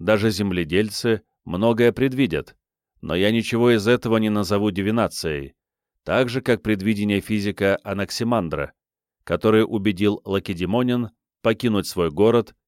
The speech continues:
и жилище и ночевать в поле в полном вооружении,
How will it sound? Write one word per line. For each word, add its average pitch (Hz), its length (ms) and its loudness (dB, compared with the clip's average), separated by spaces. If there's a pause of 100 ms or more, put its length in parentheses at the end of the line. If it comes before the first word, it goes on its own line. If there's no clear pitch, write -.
и 107 100 -2
жилище 92 680 -4 (480)
и 87 100 -6
ночевать 104 440 -2
в - 120 -14
поле 135 320 4
в - 100 -10
полном 110 380 2
вооружении, 85 840 -2